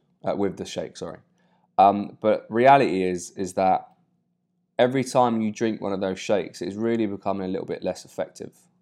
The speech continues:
Um, you know, it is a supplement for a reason. You are supplementing,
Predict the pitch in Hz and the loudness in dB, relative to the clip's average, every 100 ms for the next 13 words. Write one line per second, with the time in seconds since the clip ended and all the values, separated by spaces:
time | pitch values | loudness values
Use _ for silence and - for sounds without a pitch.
0 | _ - 92 87 87 87 - _ _ _ | _ -6 -4 -4 -8 -12 -16 _ _ _
1 | _ _ _ _ 101 98 87 87 - - | _ _ _ _ -10 -10 -10 -12 -12 -4
2 | 110 127 120 113 - 127 - 107 101 - | -2 0 -2 -4 0 0 -2 -6 -6 -8
3 | 101 95 104 113 90 85 98 101 - - | -6 -4 -4 -4 -8 -8 -6 -6 -6 -14
4 | 113 - 104 101 92 90 | -14 -10 -8 -8 -10 -12